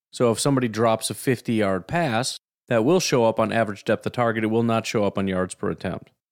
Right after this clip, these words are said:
Um, his adjusted completion percentage was sixty-six point seven percent as opposed to the fifty percent, because, again, the drops, there are four of them, by the way,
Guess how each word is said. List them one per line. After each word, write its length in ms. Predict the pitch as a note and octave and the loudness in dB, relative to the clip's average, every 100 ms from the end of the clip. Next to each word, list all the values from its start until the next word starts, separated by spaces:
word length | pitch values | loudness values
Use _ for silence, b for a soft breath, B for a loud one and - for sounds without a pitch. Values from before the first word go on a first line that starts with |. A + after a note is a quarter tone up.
| _ - | _ -4
Um, 320 | C3 B2+ A#2+ | 2 2 2
his 160 | C3 | 2
adjusted 500 | C3+ A#2+ F#3 E3+ D3 | 0 2 2 2 0
completion 600 | C3 C3 C3+ A#2+ - A#2+ | 0 0 0 0 0 -2
percentage 500 | G#2+ A#2 B2 A2+ B2+ | -2 -2 0 0 0
was 140 | A#2+ G#2+ | 0 0
sixty-six 640 | - C#3+ - B2 C3+ - | 0 -2 -2 0 -2 -2
point 260 | - B2+ A#2 | -2 -2 0
seven 300 | - A#2+ A#2+ | 0 0 -2
percent 480 | B2 - G#2 G#2+ A#2 | -4 -2 0 0 -2
as 100 | G2+ | -4
opposed 300 | A2 G2+ - | -2 -4 -4
to 60 | |
the 100 | G2 | -6
fifty 300 | - D3 C3+ | -2 -2 -2
percent, 480 | - F#2+ G2 F#2 - | -6 -4 -2 -4 -6
because, 220 | G#2+ G2 | -8 -6
again, 480 | G#2+ D3 A#2 B2 B2 G#2+ | -2 0 0 -2 -6 -6
the 100 | G2+ | -4
drops, 420 | F#2+ F#2 G2+ - | 0 -2 -2 -4
there 120 | A2 | -4
are 60 | G2 | -2
four 320 | - F3+ E3 | 2 4 4
of 100 | G#2+ | 2
them, 160 | G#2 | 0
by 160 | F#2+ F#2 | 2 0
the 80 | F2 | -2
way, 300 | F2+ F#2+ | -4 -4